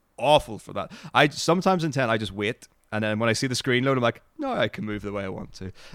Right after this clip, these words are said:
Um, but the movement's really crisp. It's really responsive. The battle system's incredible. People often praise Ten two for having the, one of the best battle systems of Final Fantasy. So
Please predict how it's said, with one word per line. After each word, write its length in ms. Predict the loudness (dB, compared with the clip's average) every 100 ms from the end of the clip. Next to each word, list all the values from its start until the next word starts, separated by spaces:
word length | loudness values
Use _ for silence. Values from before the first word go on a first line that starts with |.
| 2
Um, 180 | 2 2
but 80 | 0
the 60 |
movement's 340 | 0 2 0 -2
really 180 | -4
crisp. 320 | -2 -2 -2 -4
It's 100 | -6
really 160 | -4
responsive. 580 | -4 0 0 2 -2 -4 -6 -12
The 80 | 2
battle 260 | 6 6
system's 320 | 4 0 -4 -8
incredible. 500 | -4 0 0 -2 -2
People 260 | -2 0 0
often 320 | 2 2 2
praise 280 | -2 0 0
Ten 220 | -2 -4 -4
two 140 | -6
for 140 | -6
having 240 | -4 -4 -4
the, 80 | -6
one 160 | -2 -2
of 60 |
the 60 | -2
best 300 | -2 -2 -2
battle 200 | -2 -2
systems 320 | -4 -8 -10
of 60 | -10
Final 240 | -8 -8
Fantasy. 460 | -6 -8 -10 -16 -16 -16 -18 -10
So 340 | -2 0 0